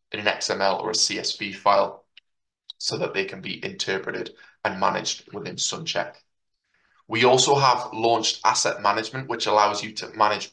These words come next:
all of your assets within your department, save data against them. And the, one of the key functionalities within that allows you to store calibration factors against assets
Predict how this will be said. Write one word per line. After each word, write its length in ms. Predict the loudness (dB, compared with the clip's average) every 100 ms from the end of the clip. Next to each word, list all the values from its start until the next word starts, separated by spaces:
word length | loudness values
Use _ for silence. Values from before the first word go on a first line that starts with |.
| 2
all 240 | 4 4
of 80 | 2
your 160 | 4
assets 480 | 4 2 0 -2 -6
within 240 | -6 -4 -4
your 220 | -4 -6
department, 640 | -8 0 4 4 0 -8 -12 _ _ -4
save 440 | 0 4 2 2
data 340 | 2 2 0 -4
against 460 | -2 -2 -2 -2
them. 180 | -2 -4 -8 _ _ _ _ _ -20 -20 _ _ _ _ _ _ _ _ -2
And 200 | 0 2
the, 300 | 2 2 0
one 220 | 4 4
of 100 | 4
the 60 | -4
key 260 | -4 -6
functionalities 640 | -4 -6 -4 -2 -2 -2 -4
within 260 | -2 0
that 260 | 2 0 0
allows 460 | -2 0 0 0 -6
you 80 | -10
to 120 | -8
store 320 | -4 -2 -2
calibration 680 | 0 0 2 -2 -2 -4 -4
factors 440 | 0 0 0 -4
against 400 | -2 -4 -4 -2
assets 600 | -2 2 2 2 0 -4